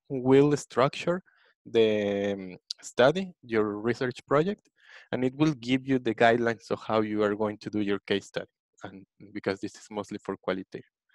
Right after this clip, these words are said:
I will show you some examples of, uh, frameworks. So over there, I think I will illustrate it better. Uh, uh, of course, there are advantages and disadvantages. I think the advantages are clearer, and we just need to be careful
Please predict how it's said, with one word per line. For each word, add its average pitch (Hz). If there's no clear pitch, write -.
I 113
will 139
show 135
you 147
some 120
examples 123
of, 110
uh, 95
frameworks. 127
So 107
over 117
there, 123
I 113
think 113
I 110
will 107
illustrate 101
it 95
better. 90
Uh, 101
uh, -
of -
course, 139
there 170
are 170
advantages 113
and 131
disadvantages. 120
I 151
think 123
the 113
advantages 117
are 113
clearer, 160
and 113
we 113
just 127
need 123
to 123
be 117
careful 117